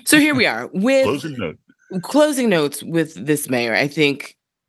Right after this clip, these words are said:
Speaker 1: the holidays also do certain things. I'm curious to what January reset feels like, because as Joe Biden's poll numbers continue to go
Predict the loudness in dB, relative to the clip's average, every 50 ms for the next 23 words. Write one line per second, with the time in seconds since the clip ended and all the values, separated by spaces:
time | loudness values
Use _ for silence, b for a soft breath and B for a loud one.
0 | _ _ _ -2 0 2 2 2 2 2 0 0 0 -2 -6 -6 -6 -8 -10 -8
1 | -6 -8 -8 -8 _ _ _ _ _ -10 -8 -8 -8 -6 -8 -8 -8 -10 -14 _
2 | _ _ 0 0 0 0 -2 -4 -10 _ -12 -4 -2 0 0 0 -2 -4 -8 -10
3 | -10 -6 -4 -4 -6 -6 -8 _ _ _ 0 0 2 2 0 -2 -2 -4 -4 -4
4 | -4 -4 -4 -4 -6 -6 -6 -6 _ -10 -8 -8 -8 -8 -10 -14 -14 -14 -14 -16
5 | _ _ b b b b b b b b _ -2 -2 -2 -2 -4 -4 0 2 2
6 | 2 2 0 0 -2 -4 -6 -12 _ _ _ _ _ _ _ _ _ _ -2 -2
7 | -2 -2 -4 -8 -16 _ -10 -6 -6 -4 -4 -2 0 0 0 0 -2 -4 _ -10
8 | -8 -8 -8 -8 -10 -10 -10 -12 -12 -12 -12 -10 -10 -8 -4 -2 -2 0 0 -2
9 | -4 -6 -10 -6 -4 -4 -4 -4 -4 -6 -10 -12